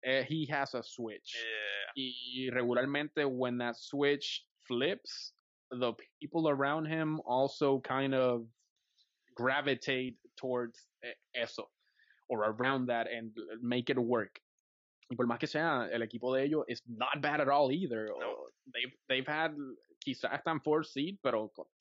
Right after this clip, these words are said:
Speaker 1: cuántas cosas han pasado en ese equipo. O sea, y right now, they were on a very nice, eh, I w-, I don't, not a win streak, pero a nice record desde que tuvieron ese, ese equipo y recently beating out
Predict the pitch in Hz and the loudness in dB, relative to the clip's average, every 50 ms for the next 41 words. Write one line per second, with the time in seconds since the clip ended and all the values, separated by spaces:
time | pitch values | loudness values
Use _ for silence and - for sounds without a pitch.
0 | - - - 90 - 135 - - - 151 147 - - 147 143 - 143 - - 135 | -18 -16 -14 -10 -10 -10 -8 -2 0 0 0 2 0 -2 0 0 0 2 4 4
1 | 143 143 139 139 - 135 120 135 185 170 - - - _ _ - - - - - | 4 4 2 -2 -2 -2 0 0 0 0 -2 -6 -14 _ _ -20 -20 -20 -20 -20
2 | - - - - - - - - - - - 123 117 113 110 - - 82 73 - | -20 -20 -20 -18 -20 -20 -20 -18 -12 -4 0 0 2 2 0 0 -2 -4 -6 -8
3 | 73 73 - _ _ - 131 127 120 113 120 120 120 139 139 151 143 143 151 175 | -12 -16 -18 _ _ -6 -4 -4 -2 0 2 2 2 2 0 0 0 2 2 2
4 | 190 190 160 143 135 120 117 131 139 147 113 123 147 151 156 156 151 143 151 151 | 0 0 0 2 0 0 2 0 0 0 0 0 0 2 2 2 0 0 -2 -6
5 | 143 131 127 120 131 127 135 143 151 151 147 147 147 151 151 151 156 156 151 - | -6 -6 -6 -2 2 2 2 2 2 0 0 0 0 0 0 0 -2 -2 -4 -6
6 | - - - - - _ - 127 135 135 131 123 127 _ _ _ _ _ - - | -10 -16 -18 -18 -18 _ -8 -4 -4 -2 -2 -4 -6 _ _ _ _ _ -14 -6
7 | - 123 123 127 135 - - 120 - 131 139 147 151 151 151 151 143 135 127 127 | -2 0 2 2 2 0 -2 -4 -2 0 0 2 2 2 0 0 -2 0 0 2
8 | 151 170 151 156 196 226 208 - - 139 131 120 _ - 131 120 117 - 123 123 | 2 4 4 4 4 4 2 0 0 -2 -2 -2 _ 0 2 2 2 0 0 0
9 | 120 120 123 143 160 165 - - 131 127 139 - - 180 156 139 139 131 123 127 | 0 0 0 0 0 -2 -6 -6 0 2 2 2 2 0 0 0 0 -2 -2 -2
10 | 117 - 123 - 120 117 117 120 131 143 139 - 139 135 - - 151 147 139 - | -4 -4 -4 -4 -2 0 0 2 2 0 0 0 -2 -2 0 2 2 2 2 2
11 | 143 135 - 151 131 - 127 151 175 - 143 127 123 120 117 117 107 107 117 151 | 0 0 0 -2 -2 -2 -4 -4 -4 0 0 2 2 2 2 0 -2 0 0 0
12 | 190 190 - 147 123 127 123 123 120 113 117 117 123 139 147 147 143 143 151 165 | 0 2 0 0 2 2 2 2 2 2 2 2 2 4 4 4 4 4 4 2
13 | 165 | 2